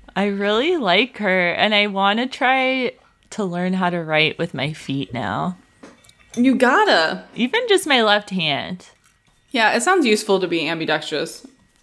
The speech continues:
Speaker 2: I
Speaker 1: Yeah.
Speaker 2: definitely, or writing with your teeth.
Speaker 1: That is a lot.
Speaker 2: Hmm. Sounds kinda painful, but maybe you get used to it.
Speaker 1: Yeah, it seems like you'd get thirsty. I don't know. How do you pick it up?
Speaker 2: <laughs>
Speaker 1: Guess you just bend over.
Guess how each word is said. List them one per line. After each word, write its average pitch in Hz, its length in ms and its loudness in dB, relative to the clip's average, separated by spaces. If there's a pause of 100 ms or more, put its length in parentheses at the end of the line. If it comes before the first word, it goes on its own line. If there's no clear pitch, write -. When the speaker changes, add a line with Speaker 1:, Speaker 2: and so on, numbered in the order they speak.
(380)
Speaker 2:
I - 80 2
Speaker 1:
Yeah. 156 120 6
Speaker 2:
definitely, - 340 2 (280)
or 254 200 4
writing 311 300 2
with 330 180 2
your 196 80 4
teeth. 196 540 -4 (840)
Speaker 1:
That 240 420 4 (140)
is 175 180 -2
a 165 80 -4
lot. 139 460 0 (180)
Speaker 2:
Hmm. 247 380 0 (480)
Sounds 285 260 2
kinda 262 220 2
painful, 190 420 -2
but - 140 -6
maybe 190 240 0
you 185 100 0
get 160 180 2
used - 280 -8
to - 180 -2
it. - 160 -8
Speaker 1:
Yeah, 147 540 2
it 185 200 -6
seems 233 380 -2
like 240 380 0
you'd 190 240 -4
get 175 320 0 (420)
thirsty. 165 800 -6 (280)
I 233 60 2
don't 392 140 -4
know. 269 160 4
How 196 160 0
do 247 100 0
you 294 100 0
pick 247 260 -4
it 220 80 -6
up? 679 720 2
Speaker 2:
<laughs> - 580 -4
Speaker 1:
Guess - 320 -8
you 165 220 -6
just - 280 -16
bend 165 240 -2
over. 160 480 -2